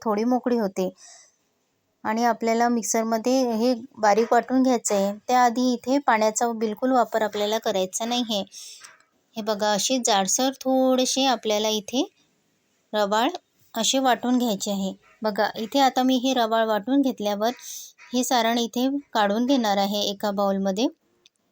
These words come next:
आता आपल्याला इथे बेसिकचे असे मसाले घालून घ्यायचे आहे. सर्वप्रथम मी इथे चवीनुसार मीठ घातले आहे, तिखट, हळद आणि थोडीशी धनेपूड,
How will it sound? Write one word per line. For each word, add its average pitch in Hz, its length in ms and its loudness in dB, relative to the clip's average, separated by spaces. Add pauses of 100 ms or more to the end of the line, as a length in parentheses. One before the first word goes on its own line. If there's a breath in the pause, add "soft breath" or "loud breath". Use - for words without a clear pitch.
(120)
आता 226 220 0
आपल्याला 254 340 2
इथे 262 240 2
बेसिकचे 226 500 0
असे 233 240 0
मसाले 220 400 0
घालून 208 340 0
घ्यायचे 202 320 0
आहे. 214 280 -2 (3250 loud breath)
सर्वप्रथम 254 640 0
मी 262 180 4
इथे 269 300 0 (800 loud breath)
चवीनुसार 226 640 0
मीठ 254 220 0
घातले 247 360 0
आहे, 220 340 0 (500)
तिखट, 247 480 -2 (340)
हळद 220 420 2 (560 soft breath)
आणि 220 340 -2
थोडीशी 240 420 -2
धनेपूड, 240 560 -2